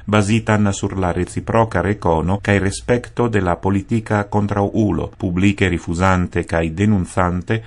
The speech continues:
ĉion, kio minacas la funkciadon de demokratio. Genevo, Svislando, inter la brulegoj okazantaj en la mondo, tiu en la Amazonia pluv arbaro plej multe zorgigas la sciencistojn, sed la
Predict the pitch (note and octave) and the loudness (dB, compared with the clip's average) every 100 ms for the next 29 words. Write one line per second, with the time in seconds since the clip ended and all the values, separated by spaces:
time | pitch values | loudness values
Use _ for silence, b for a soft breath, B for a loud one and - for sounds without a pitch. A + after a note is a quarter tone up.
0 | B - C#3 C#3 B2+ A2+ A2+ A2+ G#2+ A2+ | B -2 2 4 4 0 2 2 4 4
1 | A2 E2 - E2+ - E2 D#2+ - F2+ - | 4 2 0 -6 -4 -4 -4 -2 -6 -6
2 | - F#2+ D#2 D#2 E2+ F2+ E2 F2 F2 G2 | -4 0 0 0 0 0 0 -2 0 2
3 | G2+ F#2+ G2+ - D2+ C2+ C3+ b b b | 0 0 -4 -4 -8 -8 -14 b b b
4 | G2+ B2+ A2+ F2 F2+ F2+ G#2 - F#2 D#2 | -2 2 2 2 0 -2 -4 -2 -2 -2
5 | D#2 D#2+ - G2+ G#2 G2+ F#2 E2+ F#2 G2 | -4 -6 -6 -4 -2 -2 -2 -2 0 2
6 | A2 F2+ E2+ E2 D#2+ F#2+ E2+ F#2+ F#2+ F2 | 2 0 -2 -2 -4 -6 -2 -2 -2 -4
7 | E2 E2 D#2+ E2 G2 G#2 G2 F#2+ - A#2 | -4 -4 -4 0 2 2 2 -2 -2 2
8 | A#2+ A#2 - G2 F#2+ F#2 F#2+ F#2+ F#2 F#2+ | 4 4 2 0 0 0 0 0 0 2
9 | G#2 G#2+ F#2 F2+ G2 G2+ F2+ E2+ E2+ F#2+ | 4 4 2 0 0 0 -2 -2 -2 0
10 | G#2 G#2 G2+ - G2+ G2 G#2+ A2 A2 G#2 | 2 2 0 -2 0 4 4 4 2 0
11 | F#2 G2 F#2+ F2+ E2 D#2+ - F2+ F2+ - | 2 0 0 -2 -2 -6 -6 0 0 0
12 | - - F#2+ F#2+ - F#2+ - D#2+ D2 D2 | -8 -8 -4 -4 -4 -4 -4 -8 -6 -8
13 | C#2+ - - A2 A2 G#2+ | -10 -12 -2 2 2 2